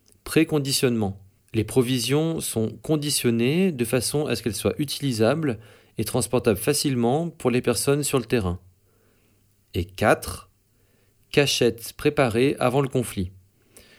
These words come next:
Les provisions sont placées au plus proche du conflit et ne sont pas cachées toutes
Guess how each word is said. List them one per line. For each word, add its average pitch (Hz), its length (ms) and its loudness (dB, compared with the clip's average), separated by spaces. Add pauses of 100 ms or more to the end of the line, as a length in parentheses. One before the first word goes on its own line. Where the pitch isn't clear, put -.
(600)
Les 113 100 2
provisions 131 520 2
sont 123 140 -4
placées 113 500 0 (100)
au 110 80 -2
plus 104 180 -10
proche - 420 4
du 117 100 -4
conflit 123 540 -4 (240)
et 110 60 0
ne 110 80 2
sont 104 140 -2
pas 139 160 2
cachées 131 400 2
toutes - 440 -4